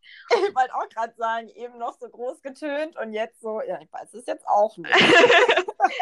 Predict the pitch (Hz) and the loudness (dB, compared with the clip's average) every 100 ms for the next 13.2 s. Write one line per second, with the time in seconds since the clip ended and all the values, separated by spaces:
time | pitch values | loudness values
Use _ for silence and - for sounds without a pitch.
0 | 359 220 202 233 240 262 247 208 175 214 | 2 6 6 6 6 6 6 6 6 6
1 | 254 233 247 202 220 220 202 202 190 226 | 4 2 -2 -6 2 4 4 4 2 0
2 | 220 - 196 190 175 170 160 151 160 185 | -8 -6 -2 -2 -2 -6 -6 -2 0 2
3 | 233 254 - 240 - 240 208 202 196 190 | 0 -2 -2 -4 0 2 2 2 0 2
4 | 180 - 190 190 185 190 - 180 175 170 | 2 4 4 2 0 0 0 -4 -2 2
5 | 165 165 - 170 165 - 165 - _ - | 2 2 2 2 2 0 -4 -6 _ -10
6 | 170 160 _ 143 - - - 196 233 220 | -6 -6 _ -18 -16 -16 -10 -4 2 2
7 | 226 185 190 208 185 185 196 226 220 226 | 2 2 2 2 -2 2 0 2 0 0
8 | 226 - 202 202 196 196 190 196 - 269 | 0 0 0 2 2 2 0 0 0 -6
9 | - - - - _ _ _ _ _ _ | -6 -8 -8 -8 _ _ _ _ _ _
10 | _ _ _ - 180 180 175 160 196 196 | _ _ _ 0 2 6 6 4 -4 -4
11 | 175 190 240 226 233 254 247 - - 190 | -2 -2 -4 -4 -6 -12 -12 -10 -8 -10
12 | 185 175 - - - - 160 269 220 196 | -16 -18 -18 -18 0 2 2 2 2 2
13 | 143 | 0